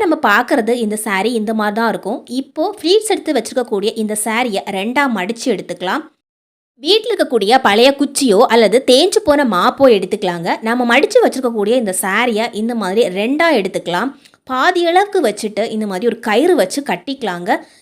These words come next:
நம்ம கயிறு இந்த மாதிரி கட்டி முடிச்ச உடனேயே இந்த சாரி பார்க்கறதுக்கு ஒரு சூப்பரான ஒரு மாப்பு மாதிரியே இருக்கும். நம்ம கிட்ட இருக்கக்கூடிய பழைய சாரியா இருந்தாலும் சரி, அல்லது பழைய நைட்டிஸ் கூட நாம இந்த மாதிரி யூஸ் பண்ணிக்கலாம்.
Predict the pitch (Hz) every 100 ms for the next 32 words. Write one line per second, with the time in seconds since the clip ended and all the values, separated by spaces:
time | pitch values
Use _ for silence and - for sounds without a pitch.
0 | - 233 233 262 294 403 339 240 233 269
1 | 247 196 285 247 214 - 269 214 208 208
2 | 175 247 - _ - 233 233 277 302 415
3 | 403 214 247 294 247 214 220 233 220 214
4 | 320 320 - 359 240 262 247 185 226 277
5 | 311 220 185 202 226 190 185 247 - _
6 | _ _ _ _ 262 294 311 330 370 415
7 | 311 233 208 233 214 208 240 262 220 202
8 | 262 277 269 214 202 220 185 196 202 190
9 | 220 220 214 294 277 196 262 302 359 -
10 | 226 240 196 190 190 190 214 208 202 247
11 | 196 175 175 175 214